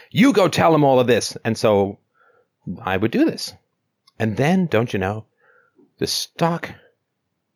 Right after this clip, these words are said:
options, they just took a little while to get the paperwork done and took a little while to get the stock options,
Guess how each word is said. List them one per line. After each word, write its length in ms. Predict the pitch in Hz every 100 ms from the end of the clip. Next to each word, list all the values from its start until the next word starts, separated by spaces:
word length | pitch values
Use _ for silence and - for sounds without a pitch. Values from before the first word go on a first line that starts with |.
| _
options, 580 | 120 175 - 107 101 - _ _ _ _ _ _ _ _ _ -
they 120 | 339
just 240 | 330 277 -
took 200 | 214 156
a 60 |
little 440 | 120 151 180 160 131
while 340 | 135 143 139
to 100 | 123
get 220 | 107 123
the 80 | -
paperwork 680 | - 87 135 135 127 123 -
done 640 | 123 123 123 123 123 123 95
and 100 | 85 - - _ _ -
took 200 | 131 -
a 60 | 98
little 420 | 131 175 170 131
while 460 | 117 143 147 143
to 140 | - 95
get 260 | 95 127
the 80 | -
stock 340 | - 123 123 120
options, 600 | 117 - 113 110 -